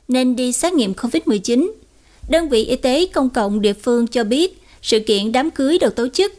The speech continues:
tại Trung tâm Hội nghị Apollo tại sáu ngàn năm trăm chín mươi mốt Innovator Drive ở thành phố Mississauga. Các quan chức y tế công cộng kêu gọi các cá nhân xét nghiệm ngay lập tức,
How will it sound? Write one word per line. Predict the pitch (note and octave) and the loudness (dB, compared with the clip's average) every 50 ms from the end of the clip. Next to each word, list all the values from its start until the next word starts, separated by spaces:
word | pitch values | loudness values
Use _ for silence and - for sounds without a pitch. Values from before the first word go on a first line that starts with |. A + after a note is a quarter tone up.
| - - | -4 0
tại | B3+ G#3+ G3+ G#3+ G#3 G3+ - - | 0 2 2 2 2 0 0 -2
Trung | - D4 C#4 C#4 | 0 0 0 2
tâm | C#4 C#4 C4 B3+ B3+ | 2 2 2 2 2
Hội | - G#3 G3 | 2 0 0
nghị | G3 G#3 G3+ G3 G3 G3+ - - | 0 0 2 2 0 0 -2 -2
Apollo | - A#3 - - - C4 B3+ B3+ B3 A#3+ A#3+ A#3 A3+ A3+ - - | -4 -4 -4 -4 -2 0 0 2 2 2 0 0 -2 -4 -4 -2
tại | A3+ G#3+ G3+ G3 | 0 0 0 0
sáu | - - A#3+ A#3 | 0 2 2 2
ngàn | D4+ F#4 F4 C#4 G#3 G#3 | 2 2 2 2 2 2
năm | A3 A3+ | 2 0
trăm | A3 - A#3+ A3 | 2 2 2 2
chín | A3 - D#4 D4 | 0 0 -2 -2
mươi | E4 D4+ | 0 2
mốt | B3 A#3 B3 C#4 D#4 E4 - - | 2 2 2 2 0 -2 -6 -4
Innovator | - B3 A#3+ A3+ A3 A3+ G#3 - A#3 A3+ A#3 A3+ A3+ A3 G#3+ - | 0 2 2 2 2 0 -2 0 2 2 2 2 0 -2 -2 -2
Drive | - A3+ A3+ A#3+ C4 C4 - - - - | -2 0 2 2 0 -2 -6 -12 -4 0
ở | - G#3 G3 G3 | 2 2 2 0
thành | - - C4+ G#3+ | 0 0 -2 -2
phố | - - A3+ A3 A3+ | 0 0 0 2 2
Mississauga. | D4+ E4 F4 E4 - - - - A#3+ A3 G3+ G#3+ G3+ G3 G3+ G3 - - - _ _ _ - - - - - - - | 2 2 0 0 0 -2 0 0 0 0 0 2 2 2 2 0 -2 -8 -16 _ _ _ -20 -20 -20 -20 -20 -10 -6
Các | - E4+ E4+ - | -6 -4 -2 0
quan | C#4+ B3+ A#3 A#3+ | 0 0 0 0
chức | - - F#4 | 0 -2 -2
y | - - - | 0 -2 -2
tế | - B3 A3 A#3 D4+ | 0 2 2 2 0
công | E4 - C#4+ B3+ A#3 | 2 2 2 2 2
cộng | A#3 A3+ G3 F#3 F3+ F#3 G3 - | 2 0 0 0 0 -2 -2 0
kêu | - A#3+ A3+ G#3+ | 2 2 2 2
gọi | - G#3+ F#3 G3 F3+ F3+ - - - | 2 0 0 0 0 -2 -4 -6 -4
các | - C#4+ D#4 - | -2 -2 0 0
cá | - A#3+ | 0 0
nhân | D4 F4 E4 C#4 B3 A3 G#3+ A3 - - - | 0 2 2 2 2 2 0 -2 -6 -8 -8
xét | - - - F#4 - | -4 -2 -2 0 2
nghiệm | C4+ A#3 G3 F#3 F#3 G#3 A3+ A#3 | 2 2 2 2 0 0 0 2
ngay | A#3 B3 A#3+ | 2 2 2
lập | A3 G3 - - | 0 -2 -2 0
tức, | D#4 F4 F#4 | 0 0 0